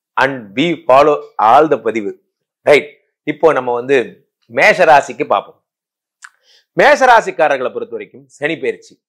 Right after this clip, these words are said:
எங்கு வருகிறது? சனி முதல்ல எங்க வரார்? சனி கும்ப ராசியிலிருந்து மீன ராசிக்கு வருகிறார் இருபத்தொன்பது மூணு. அப்போ பங்கு மாட்டிக்கிட்ட பங்கு. இத்தனை நாள் சிட்டுக்குருவி மாதிரி சுத்திட்டு இருந்தீங்க,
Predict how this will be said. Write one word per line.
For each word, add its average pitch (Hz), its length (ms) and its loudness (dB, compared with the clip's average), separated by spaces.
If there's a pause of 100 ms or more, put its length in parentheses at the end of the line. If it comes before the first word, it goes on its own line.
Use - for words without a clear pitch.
(180)
எங்கு 151 260 -12
வருகிறது? 110 380 -8
சனி 185 340 -6
முதல்ல 170 160 -4
எங்க 131 320 -2
வரார்? 98 220 -10 (720)
சனி 190 360 -2
கும்ப 220 380 -4
ராசியிலிருந்து 156 760 -2
மீன 180 340 -8
ராசிக்கு 151 420 -2
வருகிறார் 101 560 -8
இருபத்தொன்பது 127 560 -8
மூணு. 95 320 -18 (480)
அப்போ 139 580 0 (840)
பங்கு 143 380 -2 (1080)
மாட்டிக்கிட்ட 147 460 -4
பங்கு. 113 280 -10 (680)
இத்தனை 160 320 -2
நாள் 180 420 -2 (280)
சிட்டுக்குருவி 175 380 -2
மாதிரி 160 320 -4
சுத்திட்டு 147 140 -14
இருந்தீங்க, 143 500 -4